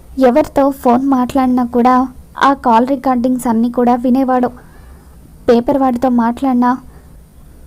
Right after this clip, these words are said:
పాలవాడితో మాట్లాడినా, ఎవరితో మాట్లాడినా సరే అనుమానించేవాడు. ఈ, ఈ టార్చర్ అంతా కూడా నేను భరించలేక విడాకులు ఇచ్చేశాను. ఇప్పుడు మీరు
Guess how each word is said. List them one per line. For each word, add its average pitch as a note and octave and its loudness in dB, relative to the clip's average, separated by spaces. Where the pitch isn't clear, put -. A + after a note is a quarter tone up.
పాలవాడితో C4+ 0
మాట్లాడినా, B3 -2
ఎవరితో D4 0
మాట్లాడినా B3 0
సరే B3 -2
అనుమానించేవాడు. B3+ 0
ఈ, C4 0
ఈ D4 4
టార్చర్ B3+ 2
అంతా C4 0
కూడా C4 0
నేను B3 0
భరించలేక B3+ 0
విడాకులు D4+ 2
ఇచ్చేశాను. C#4+ 0
ఇప్పుడు D4 4
మీరు C#4+ 0